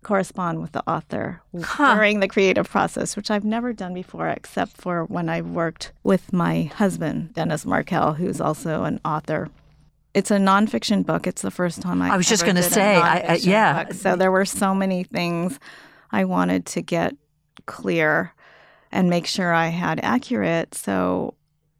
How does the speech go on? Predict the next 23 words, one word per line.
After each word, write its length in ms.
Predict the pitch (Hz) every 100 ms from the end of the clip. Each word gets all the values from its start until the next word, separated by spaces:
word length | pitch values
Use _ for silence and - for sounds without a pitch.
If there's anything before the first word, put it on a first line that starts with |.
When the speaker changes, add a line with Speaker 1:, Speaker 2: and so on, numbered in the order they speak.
| _ -
Speaker 1:
the 140 | 185 180
author 240 | 185 180
is 140 | 170 170
Mark 220 | 175 165
Tyler 460 | - 185 165 160 165
Nobleman, 680 | 175 175 165 170 165 - - - - - _ _ -
and, 300 | 175 175 170 -
uh, 440 | - 175 165 160
he's 300 | 170 214 196
wonderful. 520 | 180 156 160 - 165 165
And 200 | 180 185
he 120 | 202
was 160 | 196 202
so 720 | - 190 185 180 185 180 - - _ -
open, 440 | 190 190 190 185
and 640 | - 175 170 170 170 170 - -
he 180 | - 180
shared 360 | - 180 170
his 260 | 180 208 214
source 760 | - 220 208 208 208 - - - _ _
for, 260 | 175 170 - _ -
for 200 | 156 156
his 500 | 185 180 175 -